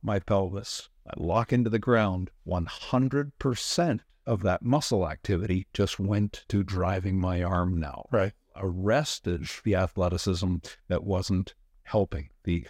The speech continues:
Speaker 1: so proximal stiffness unleashed distal athleticism.
Speaker 2: Right.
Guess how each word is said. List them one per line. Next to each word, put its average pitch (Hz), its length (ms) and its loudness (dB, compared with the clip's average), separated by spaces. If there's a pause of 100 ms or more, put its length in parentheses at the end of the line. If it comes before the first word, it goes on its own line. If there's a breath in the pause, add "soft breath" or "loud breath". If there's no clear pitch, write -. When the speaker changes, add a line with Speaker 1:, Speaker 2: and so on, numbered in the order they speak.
Speaker 1:
so - 260 0 (440)
proximal 135 760 0
stiffness - 960 -4 (880)
unleashed 104 760 2 (100)
distal 104 400 0
athleticism. 95 920 -2
Speaker 2:
Right. 101 200 2